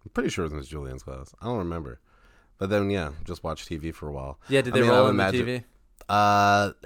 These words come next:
Speaker 1: I think at this point, every classroom had a mounted T V in
Speaker 2: Oh,
Speaker 1: there,
Speaker 2: sweet,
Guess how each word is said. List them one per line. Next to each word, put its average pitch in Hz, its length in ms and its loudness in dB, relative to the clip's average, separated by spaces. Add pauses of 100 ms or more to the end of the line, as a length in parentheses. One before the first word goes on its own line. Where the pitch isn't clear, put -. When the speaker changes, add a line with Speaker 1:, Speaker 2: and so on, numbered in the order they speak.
(160)
Speaker 1:
I 113 40 -4
think - 360 0
at 113 140 -6
this 107 200 -4
point, 101 420 -2
every 98 720 -4 (400)
classroom 92 520 -4
had 87 440 -2
a 80 460 -6 (340)
mounted 87 540 -8
T 120 160 -6
V 127 200 -8
in 135 40 -2
Speaker 2:
Oh, 110 140 0
Speaker 1:
there, 127 180 -4
Speaker 2:
sweet, 101 180 -4